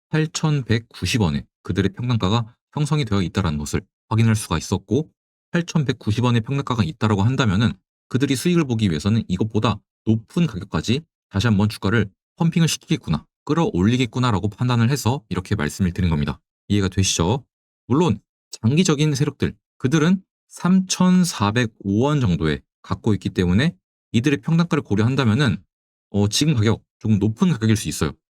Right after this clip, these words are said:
하지만 이들은 이미 어떠한 세력이다? 씨비, 전환사채를 이용한 세력들이다. 그리고 이들은 이미 전환 신주가 나왔을 때 어느 정도 물량을 소화를 해냈고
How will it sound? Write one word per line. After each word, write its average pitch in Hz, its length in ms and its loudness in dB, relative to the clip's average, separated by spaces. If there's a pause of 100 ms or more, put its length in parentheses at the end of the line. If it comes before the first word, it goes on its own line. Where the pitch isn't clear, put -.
(400)
하지만 151 300 0 (600)
이들은 143 380 2
이미 110 340 2 (760)
어떠한 143 400 0
세력이다? 127 480 0 (580)
씨비, 139 300 0 (400)
전환사채를 151 800 0
이용한 95 300 4
세력들이다. 110 560 -4
그리고 104 340 0
이들은 104 380 2
이미 104 280 0 (240)
전환 127 300 0
신주가 127 360 0
나왔을 85 360 -4
때 127 220 -2 (160)
어느 101 200 0
정도 107 200 2
물량을 87 380 0
소화를 131 380 -2
해냈고 - 520 -2